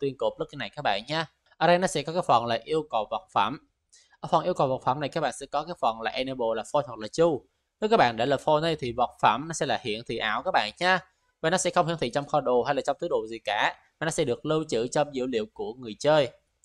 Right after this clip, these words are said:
Các bạn lưu ý như vậy cho mình các bạn nha. Để kiểm tra được người chơi có bao nhiêu thẻ điểm danh bù, các bạn sẽ nhập lệnh đó chính là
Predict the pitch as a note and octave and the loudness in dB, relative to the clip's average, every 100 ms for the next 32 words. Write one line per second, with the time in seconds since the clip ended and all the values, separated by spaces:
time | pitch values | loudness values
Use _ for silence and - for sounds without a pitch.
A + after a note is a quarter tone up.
0 | _ - A#2+ A#2+ C3+ D#3+ B2+ G#2 C3+ A#2+ | _ -2 -2 0 -4 -4 -4 -2 -4 -6
1 | G#2+ D#3 B2+ G#2 - E3+ F3+ - _ _ | -6 0 0 0 -2 -2 -2 -6 _ _
2 | - C#3+ D3+ E3+ F3+ E3+ C3 B2 C3 B2 | -2 0 0 -2 0 2 2 0 -4 0
3 | D#3+ D#3+ - E3 E3 A2+ G#2 A2+ C3+ D#3 | 0 0 -6 -8 -10 -8 -8 -10 -6 -6
4 | C#3+ B2+ A#2+ - D3+ A#2+ - B2 B2+ A2 | 0 0 0 -4 -4 -4 -6 -8 -4 -4
5 | A2 A2 D#3 C#3 A2+ A#2 | -4 -10 -4 2 2 2